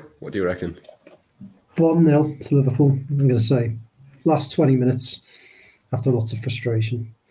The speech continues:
Speaker 1: Divock Origi to score it?
Speaker 2: Wouldn't surprise me, you know, like, like you say, you know, it, it's funny, isn't it? It's almost like they should just get Origi back on loan for the last five games of the season every year,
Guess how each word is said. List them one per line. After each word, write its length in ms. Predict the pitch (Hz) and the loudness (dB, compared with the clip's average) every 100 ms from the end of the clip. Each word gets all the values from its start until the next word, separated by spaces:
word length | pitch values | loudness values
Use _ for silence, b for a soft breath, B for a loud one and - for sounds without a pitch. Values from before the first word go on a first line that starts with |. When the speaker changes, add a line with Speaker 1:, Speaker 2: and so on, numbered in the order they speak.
| B B | B B
Speaker 1:
Divock 220 | 104 113 | -4 -4
Origi 360 | 113 127 131 135 | -2 -2 0 -2
to 80 | 131 | -4
score 320 | - 127 151 | -4 0 0
it? 260 | 147 - - _ _ _ - B B | -2 -8 -20 _ _ _ -14 B B
Speaker 2:
Wouldn't 140 | 233 262 | 0 2
surprise 380 | - 233 240 285 | 2 2 2 4
me, 100 | 277 | 4
you 60 | |
know, 140 | 185 156 | 4 4
like, 280 | 175 185 | 4 2
like 140 | 185 196 | 2 0
you 60 | - | 2
say, 360 | 151 170 175 170 | 2 2 2 0
you 340 | 190 - 165 | -6 -2 2
know, 140 | 135 139 | 2 2
it, 180 | 170 - | 0 -2
it's 120 | - | -4
funny, 240 | - 170 196 | 0 2 2
isn't 160 | 175 | 2
it? 240 | 196 - - - - - | 2 -2 -16 -18 -18 -14
It's 140 | - 185 | -4 0
almost 200 | 185 185 | 0 0
like 100 | 185 | -2
they 60 | |
should 120 | 147 | -2
just 140 | 143 - | -2 0
get 140 | 147 | 0
Origi 360 | 139 139 131 135 | 4 4 4 2
back 200 | 135 131 | 0 2
on 120 | 131 | 2
loan 280 | 127 131 143 | 2 2 0
for 60 | 143 | 0
the 60 | |
last 220 | 139 - | -2 -2
five 300 | - 127 123 | -4 -4 -2
games 260 | 113 123 117 | -2 -2 -2
of 60 | 110 | -4
the 60 | |
season 400 | 110 127 123 131 | -4 -2 -2 0
every 280 | 143 143 147 | -2 -2 -2
year, 240 | 143 147 | -2 -2